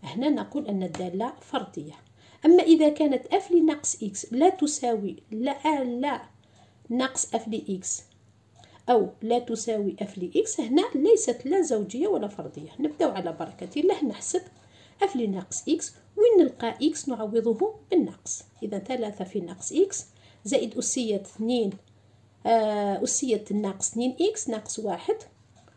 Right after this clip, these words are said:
أسي-، على أسية ن-، اثنين في ناقص إكس زائد واحد. نبسط هذه العبارة، ثلاثة في ناقص إكس مد لكم ناقص ثلاثة إكس، ثم هنا نعلم، لاحظوا معايا،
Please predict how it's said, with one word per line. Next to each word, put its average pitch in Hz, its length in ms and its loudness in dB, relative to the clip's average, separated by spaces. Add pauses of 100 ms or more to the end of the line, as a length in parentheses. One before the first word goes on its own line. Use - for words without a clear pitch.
(220)
أسي-، 302 300 2
على 226 480 0
أسية 233 460 -2
ن-، 302 120 4
اثنين 254 520 0
في 185 180 -4
ناقص - 400 -8
إكس 359 240 2
زائد 320 260 0
واحد. - 260 -12 (1300)
نبسط 220 440 -2
هذه 180 280 -6
العبارة، 160 580 -10 (320)
ثلاثة 294 360 0
في 262 160 -2
ناقص 233 400 -6
إكس 196 220 -6
مد 190 160 -6
لكم 180 300 -8
ناقص 165 320 -12
ثلاثة 277 500 -2
إكس، - 260 -4 (760)
ثم 254 260 0
هنا 214 400 -4 (480)
نعلم، 220 400 -2 (100)
لاحظوا 254 260 -6
معايا، 196 400 -4